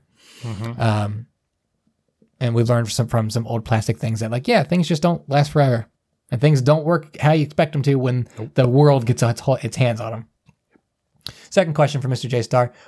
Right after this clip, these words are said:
Speaker 2: "Why do shopping box, bots exist anyway? That should be <laughs> illegal."
Speaker 1: We don't disagree with that statement at all. Bots, there needs to be a way to police that.
Speaker 2: Mm-hmm.
Speaker 1: Um,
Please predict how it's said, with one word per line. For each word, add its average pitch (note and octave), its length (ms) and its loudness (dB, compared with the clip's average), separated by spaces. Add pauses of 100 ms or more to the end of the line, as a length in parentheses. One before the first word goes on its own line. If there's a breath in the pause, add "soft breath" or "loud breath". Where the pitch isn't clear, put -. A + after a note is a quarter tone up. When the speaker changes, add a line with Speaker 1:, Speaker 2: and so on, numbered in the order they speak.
(120 loud breath)
Speaker 2:
"Why G#3+ 160 0
do C#4+ 80 -2
shopping F#3 300 0
box, F#3 460 -4
bots F3 320 0
exist C#3+ 460 -2
anyway? D3 500 2
That - 100 0
should D3+ 140 0
be - 120 6
<laughs> D#3+ 60 4
illegal." A#2 380 -2 (840 loud breath)
Speaker 1:
We C#3 80 -2
don't F3 240 2
disagree D#3 440 4
with D3 120 2
that D3 160 4
statement C#3 340 0
at A#2+ 100 0
all. B2+ 420 0 (120)
Bots, C3+ 500 0 (220)
there D3 460 -2
needs D#3+ 240 4
to C#3+ 80 -8
be D3+ 120 4
a C#3+ 60 4
way C3+ 160 0
to B2+ 60 0
police A#2+ 400 -4
that. C3+ 420 -4
Speaker 2:
Mm-hmm. - 920 -6
Speaker 1:
Um, G#2+ 560 -6